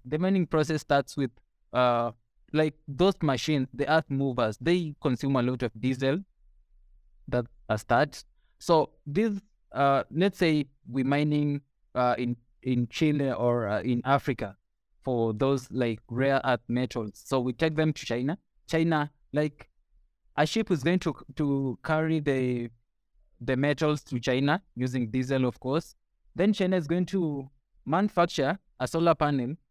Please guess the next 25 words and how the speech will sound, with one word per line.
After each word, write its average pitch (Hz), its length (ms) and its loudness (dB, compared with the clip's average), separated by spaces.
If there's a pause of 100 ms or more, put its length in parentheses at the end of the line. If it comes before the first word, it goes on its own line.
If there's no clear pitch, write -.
(200)
using 147 320 0
diesel 135 400 0 (1160)
or 120 240 2
coal, 147 380 0 (160)
coal 156 220 2
mostly. 151 540 -2 (580)
Then 208 260 2
the, 185 120 2
the, 151 640 -4
the 151 260 -4
solar 208 240 2
panel 180 320 0
is 156 140 -4
going 170 220 -4
to 170 100 -2
be 160 120 2
transported 160 640 0
to 147 80 -6
the 123 180 -2
U 156 140 0
S 156 240 0 (1500)
because 120 320 0
the 117 120 2
U 127 160 4
S 127 160 0